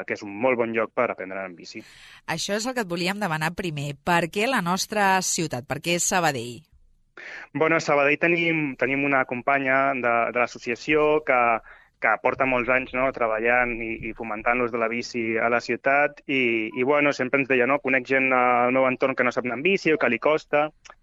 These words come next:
Speaker 1: i, i, bueno, dic, per què no un dia fem una biciscola aquí, no? Sempre, sempre tenim gent, no, que ens va dient, «Escolta, i no podeu,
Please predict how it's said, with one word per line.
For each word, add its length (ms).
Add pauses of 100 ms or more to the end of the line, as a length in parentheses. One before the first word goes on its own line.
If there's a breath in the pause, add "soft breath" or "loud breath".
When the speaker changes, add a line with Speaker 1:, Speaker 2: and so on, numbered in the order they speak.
(140)
Speaker 1:
i, 600
i, 80
bueno, 320
dic, 240
per 80
què 160
no 160
un 160
dia 240
fem 240
una 100
biciscola 540
aquí, 320
no? 240
Sempre, 300
sempre 180
tenim 320
gent, 160
no, 100
que 120
ens 100
va 80
dient, 320
«Escolta, 420
i 60
no 160
podeu, 300